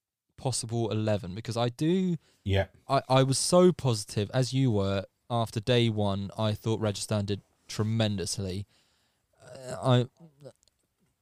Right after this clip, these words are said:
Speaker 1: day two wasn't as strong in my opinion. I think
Speaker 2: It
Speaker 1: there's a
Speaker 2: wasn't,
Speaker 1: few
Speaker 2: it wasn't.
Speaker 1: holes.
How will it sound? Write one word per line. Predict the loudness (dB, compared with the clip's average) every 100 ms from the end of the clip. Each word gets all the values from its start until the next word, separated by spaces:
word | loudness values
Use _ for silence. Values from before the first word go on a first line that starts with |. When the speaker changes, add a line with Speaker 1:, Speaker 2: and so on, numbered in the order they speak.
| _
Speaker 1:
day | 2 2
two | 4 2 2
wasn't | 2 0 2 0 -4
as | -4
strong | -2 0 2
in | 2
my | 2 4 4
opinion. | 2 -2 0 0 -2 -2
I | -4
think | -2 -2
Speaker 2:
It | 2
Speaker 1:
there's | 6
a | 6
Speaker 2:
wasn't, | 6 2
Speaker 1:
few | 2 4
Speaker 2:
it |
wasn't. | 4 4 2
Speaker 1:
holes. | -2 -4